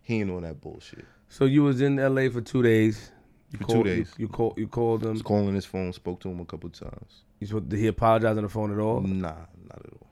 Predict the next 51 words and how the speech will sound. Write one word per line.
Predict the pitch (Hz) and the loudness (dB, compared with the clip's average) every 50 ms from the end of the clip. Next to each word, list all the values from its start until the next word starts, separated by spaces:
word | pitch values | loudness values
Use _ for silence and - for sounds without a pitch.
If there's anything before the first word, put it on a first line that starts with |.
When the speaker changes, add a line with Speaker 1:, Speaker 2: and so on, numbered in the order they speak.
| _ _ _ | _ _ _
Speaker 2:
So | _ - 104 | _ -4 -2
he | 104 113 | 0 0
didn't | 110 107 | 0 0
apologize? | 101 - - 95 90 85 78 73 - 65 - - - | 0 0 0 0 0 -2 -4 -8 -8 -10 -10 -14 -14
Speaker 1:
Nah. | - 87 82 80 78 - _ _ - | -12 -12 -12 -12 -16 -20 _ _ -8
Speaker 2:
He | 110 110 110 | -6 -4 -4
just, | 101 104 104 101 - - _ _ _ _ _ _ _ _ _ _ _ _ _ - - - - | -2 -4 -6 -6 -10 -16 _ _ _ _ _ _ _ _ _ _ _ _ _ -20 -20 -10 -4
so | - 117 113 113 113 110 | 0 0 2 2 2 0
how | 110 113 117 | 0 2 4
y'all | 127 131 127 | 6 6 6
had | 131 127 | 6 6
a | 123 117 | 4 4
conversation | 120 123 117 113 107 123 117 110 113 | 2 0 -2 0 0 -2 0 0 0
where | 110 113 | 0 0
he | 113 | 0
told | 107 - 120 113 113 107 | 0 0 0 0 0 0
you, | 110 110 | -2 -4
"Bro, | 98 95 107 113 110 107 | -2 -2 0 0 2 2
you | 107 107 | 0 0
just | 104 107 101 | -2 -2 -2
wanna | 107 104 104 101 | -2 -4 -4 -4
save | - - 107 104 104 - | -4 -2 0 0 -2 0
face"? | - 113 110 107 104 - - _ _ _ _ _ _ _ _ | 0 0 0 0 -2 -6 -14 _ _ _ _ _ _ _ _
How | - - 139 156 | 0 2 4 4
long | 156 156 151 151 139 | 4 4 2 2 2
were | 139 139 | 2 2
your | 135 131 120 | 2 0 0
conversations | - 135 135 127 117 110 - 139 135 110 113 110 104 101 | 0 0 0 0 -2 2 2 4 4 4 0 -2 -4 -4
at | - 113 104 87 | -4 -6 -4 -2
those | 107 104 104 | -2 -2 -2
moments? | 104 107 104 104 104 101 101 - | -2 -2 -2 -4 -4 -6 -4 0
'Cause | 117 | 2
I | 120 | 2
spoke | 135 - 147 156 147 147 | 2 2 -2 -4 -2 0
to | - | 0
you | 135 131 135 | 2 2 4
also | 147 160 - - | 2 0 -2 -2
while | 113 110 110 | -2 0 0
you | 107 110 | 0 0
was | 107 104 | -2 -2
in | 104 | 0
Speaker 1:
Short. | 104 113 110 95 | 0 2 2 0
Speaker 2:
L | - | 0
A. | - - _ _ _ _ _ _ _ _ _ _ _ _ _ _ _ _ _ _ _ _ _ - | -4 -10 _ _ _ _ _ _ _ _ _ _ _ _ _ _ _ _ _ _ _ _ _ -2
So | - | 0
he | 123 117 | 0 2
kept | 113 123 107 | 4 4 4
hanging | 120 120 117 113 107 | 4 4 4 2 0
up? | 98 - - _ _ _ _ _ _ _ _ | 0 -2 -6 _ _ _ _ _ _ _ _
Speaker 1:
Yeah. | - 92 82 69 - _ _ _ _ _ _ _ _ _ _ _ _ _ _ _ _ _ _ _ - 113 | -10 -10 -10 -10 -12 _ _ _ _ _ _ _ _ _ _ _ _ _ _ _ _ _ _ _ -14 -10
Speaker 2:
Okay. | - - 90 - - - | -8 -6 -6 -6 -8 -12